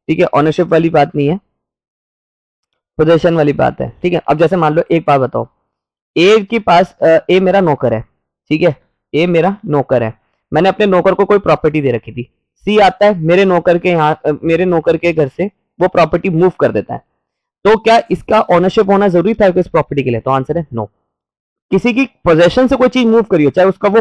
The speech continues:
ओनर हो या ना हो, तो भी आपका थेफ्ट लग जाएगा। तो इसका आंसर डी था, यानी कि ओनरशिप, सॉरी, पोजेसन। A person undergoing life imprisonment if, if attempt to commit murder and hurt is caused, uh, thereby, he may be punished with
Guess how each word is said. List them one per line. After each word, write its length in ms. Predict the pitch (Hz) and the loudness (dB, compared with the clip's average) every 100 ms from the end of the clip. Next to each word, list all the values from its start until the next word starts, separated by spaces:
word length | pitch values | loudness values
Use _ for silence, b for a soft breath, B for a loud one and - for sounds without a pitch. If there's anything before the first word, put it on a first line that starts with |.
| 185 | 2
ओनर 180 | 180 180 | 2 2
हो 120 | 185 | 2
या 120 | 190 | 2
ना 100 | 156 | 0
हो, 100 | 120 _ _ _ | -2 _ _ _
तो 80 | 165 | -2
भी 100 | 180 | 2
आपका 240 | 180 - 190 | 2 0 -2
थेफ्ट 280 | 165 - | -2 -2
लग 160 | - 117 | -4 -6
जाएगा। 260 | 104 98 113 | -6 -8 -10
तो 120 | - | -12
इसका 180 | - 71 | -8 -8
आंसर 160 | - | -8
डी 160 | - - | -10 -10
था, 100 | 69 | -10
यानी 160 | 69 | -10
कि 100 | - | -8
ओनरशिप, 300 | 151 135 - - _ _ _ - | -8 -10 -16 -20 _ _ _ -10
सॉरी, 200 | - 135 | -2 -2
पोजेसन। 520 | 113 - 131 120 131 123 - _ _ _ _ - | -2 -4 -2 0 -2 -10 -14 _ _ _ _ -4
A 40 | 180 | 0
person 340 | 208 247 269 | 2 2 0
undergoing 640 | - 214 240 214 196 226 | 0 0 0 2 2 2
life 260 | 185 175 208 | 2 2 2
imprisonment 500 | 185 170 156 165 214 - | 0 0 0 -2 -2 -4
if, 80 | 208 _ _ _ _ _ - | -6 _ _ _ _ _ -2
if 80 | 208 | 0
attempt 340 | 190 180 202 | 2 2 0
to 120 | 190 196 | -2 -2
commit 260 | 170 - | -2 -2
murder 340 | 170 151 160 - | 0 0 0 0
and 160 | 196 143 | 0 0
hurt 160 | 147 147 - - | 0 0 -4 -2
is 80 | 185 | -2
caused, 380 | - 156 180 - - | 0 2 2 -2 0
uh, 200 | 160 156 151 _ _ _ 156 | 2 2 0 _ _ _ 0
thereby, 340 | 175 156 127 - - | 2 2 0 -2 -4
he 80 | 208 | 0
may 140 | 202 | 0
be 80 | 220 | 0
punished 340 | 202 196 202 | 0 0 0
with 180 | 180 208 | 0 -2